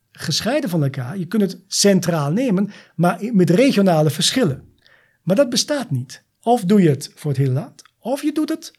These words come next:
regionaal bij de veiligheidsregio. Maar wat eigenlijk nodig is, iets daartussenin. Dat je wel met elkaar landelijk afstemt, maar dan zegt van, het noorden heeft dit nodig en het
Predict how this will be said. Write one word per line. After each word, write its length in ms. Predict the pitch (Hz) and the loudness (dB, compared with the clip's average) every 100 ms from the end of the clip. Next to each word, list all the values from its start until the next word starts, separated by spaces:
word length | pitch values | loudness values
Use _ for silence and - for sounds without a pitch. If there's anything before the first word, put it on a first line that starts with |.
| _ _ _ _ | _ _ _ _
regionaal 600 | - 180 202 233 175 127 | 0 2 4 4 2 0
bij 180 | 135 147 | -6 -12
de 100 | 165 | -8
veiligheidsregio. 880 | - 190 190 143 139 175 151 - - _ _ _ _ | 0 2 2 -4 -10 -14 -20 -20 -20 _ _ _ _
Maar 200 | - 156 | -4 0
wat 140 | 175 202 | 0 0
eigenlijk 320 | 208 170 208 | 0 -2 -2
nodig 180 | 294 170 | -4 -8
is, 60 | |
iets 160 | 247 185 | -10 -10
daartussenin. 960 | 143 - 302 - - _ _ 220 202 147 _ _ _ _ _ _ | -10 -10 -8 -8 -10 _ _ -4 -4 -6 _ _ _ _ _ _
Dat 260 | - 165 156 | -2 -2 0
je 340 | 170 151 135 - | 2 0 -2 -8
wel 360 | - 135 240 180 | -2 2 2 4
met 180 | 143 147 | 2 2
elkaar 540 | 139 160 131 - _ | 0 -2 -4 -8 _
landelijk 400 | - 151 160 131 | -4 0 0 -2
afstemt, 420 | 220 240 - 139 | -4 -8 -6 -4
maar 100 | 185 | -2
dan 120 | 190 180 | 0 0
zegt 180 | 208 | -2
van, 320 | - 185 170 - _ _ _ - - | 0 -2 -2 -10 _ _ _ -16 -12
het 180 | - 143 | -8 2
noorden 300 | 180 254 190 | 4 6 6
heeft 220 | 135 127 - | 4 0 -8
dit 320 | 120 156 196 | 0 2 4
nodig 420 | 170 180 262 294 _ _ _ _ _ | 4 2 -2 -10 _ _ _ _ _
en 140 | - 202 | -2 0
het 200 | 139 | 0